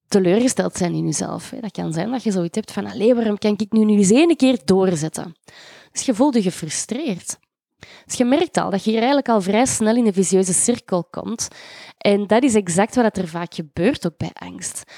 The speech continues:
Of dat is toch wat er gebeurt als je niet doorhebt dat je je aan het laten leiden bent door je angst. En dat je, dat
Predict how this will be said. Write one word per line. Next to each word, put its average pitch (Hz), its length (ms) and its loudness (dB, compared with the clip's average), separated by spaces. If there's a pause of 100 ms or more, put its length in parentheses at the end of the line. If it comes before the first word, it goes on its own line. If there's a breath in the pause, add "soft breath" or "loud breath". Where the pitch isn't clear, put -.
(120)
Of 190 160 -2
dat 220 160 2
is 277 80 0
toch 262 140 0
wat 208 220 2
er 180 60 0
gebeurt 165 520 0
als - 200 0
je 180 140 -2
niet 190 440 0
doorhebt 247 640 2 (120)
dat 190 240 0
je 208 160 -2
je 190 120 4
aan 180 100 0
het 175 100 -4
laten 170 460 0
leiden 233 360 4
bent 175 180 0
door 165 160 0
je 165 140 -8
angst. 190 340 -6
En 185 120 -4
dat 156 140 -4
je, 175 100 -14
dat - 160 -8